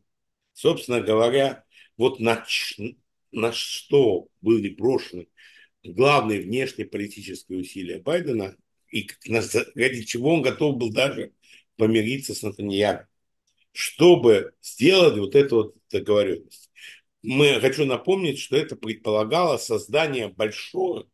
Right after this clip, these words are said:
транспортного коридора, в том числе такого, который идёт и по шоссе, и по морю, и под водой, и так далее, которое бы связывало Индию, Саудовскую Аравию и Израиль. И вот это было бы главной транспортной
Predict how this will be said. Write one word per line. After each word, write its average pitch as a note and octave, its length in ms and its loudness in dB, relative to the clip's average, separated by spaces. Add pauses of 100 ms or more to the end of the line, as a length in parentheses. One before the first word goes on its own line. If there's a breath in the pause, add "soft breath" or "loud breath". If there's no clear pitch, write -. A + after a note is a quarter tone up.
(360 loud breath)
транспортного A2 800 0
коридора, A#2+ 520 4
в - 80 -10
том A#2 160 -4
числе A2 300 -8
такого, A2 400 -6
который G2+ 260 -6
идёт F2+ 260 0
и G#2 60 -6
по - 160 -6
шоссе, A#2+ 640 0 (220 loud breath)
и A2+ 100 -4
по B2 200 0
морю, A#2 340 4
и C3 200 -2
под A#2 260 -2
водой, B2 400 2
и - 20 -4
так A2+ 180 -6
далее, G#3+ 440 2 (240 soft breath)
которое C#3 360 -2
бы A2+ 160 -8
связывало A2+ 1000 0
Индию, D3 760 -4 (360)
Саудовскую C3 640 -4
Аравию C3+ 420 0 (220 loud breath)
и A#2 200 -2
Израиль. A2+ 420 -2 (680)
И A#2 80 -4
вот B2+ 240 -4
это F#3 280 0
было D3+ 260 -2
бы B2+ 160 -8
главной D3+ 560 2
транспортной B2 840 -4